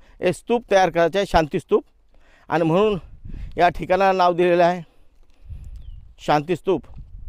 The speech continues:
आणि म्हणून अनेक लोकांचं दुःख दूर व्हावं, शांती प्राप्त व्हावी, सुख प्राप्त व्हावं, अनेक प्रकारच्या विकारातून मुक्त व्हावं,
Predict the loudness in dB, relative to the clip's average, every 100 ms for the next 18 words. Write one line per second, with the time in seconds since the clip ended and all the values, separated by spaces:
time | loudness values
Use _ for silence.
0 | -14 -12 -12 -12 -12 -14 -6 -4 0 0
1 | 0 -4 -8 -20 -20 -18 -18 -6 -2 0
2 | 0 0 0 0 2 0 0 -2 0 2
3 | 4 6 6 4 2 -2 -20 -20 -20 -20
4 | -18 -16 -16 -16 -16 -14 -4 0 0 0
5 | 2 2 2 2 4 2 0 -4 -2 -2
6 | 0 2 4 6 4 2 -4 -20 -20 -20
7 | -12 -2 2 2 2 2 2 4 2 2
8 | 2 2 -2 -4 0 2 4 4 4